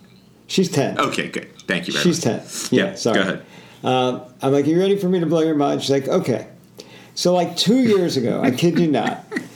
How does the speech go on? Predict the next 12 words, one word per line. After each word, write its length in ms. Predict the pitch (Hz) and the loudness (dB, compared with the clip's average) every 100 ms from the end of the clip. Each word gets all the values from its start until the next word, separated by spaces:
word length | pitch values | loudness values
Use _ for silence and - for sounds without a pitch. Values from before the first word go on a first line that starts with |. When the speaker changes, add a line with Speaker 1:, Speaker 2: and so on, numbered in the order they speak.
| - | -20
Speaker 2:
<laughs> 360 | - - - - | -20 -20 -18 -8
Speaker 1:
Mia 580 | 123 170 202 214 208 - - - - - | 0 2 4 2 -2 -6 -16 -20 -20 -10
did, 600 | 147 - 160 160 147 - - | -6 0 2 2 0 -6 -6
and 300 | 143 143 113 - 151 | -2 -2 -2 -6 0
Mia 200 | 170 175 | 2 2
and 80 | |
I 100 | 165 | 2
did 240 | 147 156 139 | 2 0 2
this, 200 | 143 143 | 0 2
like, 160 | 127 - | -2 0
thirty 320 | 160 156 156 | 0 2 0
second, 580 | - 143 139 131 117 | 0 0 2 0 -2